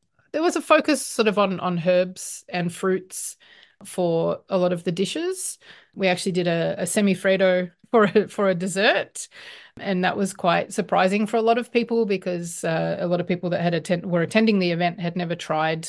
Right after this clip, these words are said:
um, sake as a dessert pairing before. So it was great to see the response of people that came to these events. The whole idea of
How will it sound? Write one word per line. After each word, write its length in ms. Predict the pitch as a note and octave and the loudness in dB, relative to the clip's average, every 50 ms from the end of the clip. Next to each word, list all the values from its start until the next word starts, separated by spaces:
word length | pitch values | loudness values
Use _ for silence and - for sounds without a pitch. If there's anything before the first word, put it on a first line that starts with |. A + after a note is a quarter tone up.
| - - | -12 -10
um, 320 | F#3 E3 D3+ D#3 D#3 C#3 - - | -10 -8 -8 -8 -10 -14 -14 -14
sake 300 | - - F3 E3 - - | -8 -4 -4 -4 -4 -4
as 240 | D#3 D#3 E3+ D#3+ | -4 -4 -4 -6
a 40 | F3 D#3+ | -6 -6
dessert 380 | E3+ E3 - F3+ G3 - - - | -6 -4 -2 -2 -2 -2 -2 -4
pairing 280 | B3 B3 B3+ B3+ B3 | -2 -2 -2 -2 -4
before. 380 | A#3+ A#3 - B3+ C4+ E4+ G4+ F4 | -6 -6 -4 -2 -2 0 -2 -4
So 360 | - - F#3 F3 E3 D#3+ E3+ - - - - - - - _ _ _ _ - | -4 -2 -2 0 0 -2 -4 -8 -12 -18 -20 -20 -20 -20 _ _ _ _ -4
it 80 | G3 F#3 | -2 0
was 200 | F3+ F3+ F3 E3+ | 0 0 -2 0
great 280 | - F3 E3+ E3+ - - | 0 2 2 0 -2 -4
to 80 | F#3+ | -6
see 420 | E3+ - - E3+ E3 D#3+ D#3+ E3 E3+ | -6 -4 -2 -2 0 0 -2 -2 -2
the 160 | E3 E3+ E3 | -4 -4 -4
response 800 | E3+ E3 - - - E3+ E3+ E3+ F3 E3+ - - - - - - _ - | -4 -6 -6 -4 -2 0 0 0 -2 -6 -8 -8 -6 -6 -8 -10 _ -6
of 340 | F3 E3+ E3 D#3+ E3 - - | -4 -4 -4 -4 -6 -10 -6
people 240 | - F#3 F3 F#3 F3 | -4 -4 -2 -2 -4
that 100 | E3 F3 | -4 -2
came 240 | - F3+ F3+ G3 A3 | 0 0 2 2 2
to 80 | A3 A#3 | 2 2
these 240 | B3 B3+ B3 A#3+ | 2 2 2 0
events. 540 | B3+ A#3 B3+ C#4 F4+ G4+ - - - - - | 0 2 2 2 2 0 -4 -10 -10 -12 -8
The 160 | - G#3 G3+ | -4 -4 0
whole 360 | F#3 A3 G#3 G3+ G3 F3+ F3+ - - - - - _ _ | 2 2 2 4 2 0 -2 -4 -12 -20 -20 -20 _ _
idea 600 | - F3+ F3 D#3+ - F#3 F3 F3 E3+ E3 E3 - - | -2 0 0 0 -2 0 0 2 2 2 0 -2 -2
of 460 | - E3+ E3 E3+ E3 E3 - - - | -2 -2 -2 -2 -4 -6 -10 -14 -18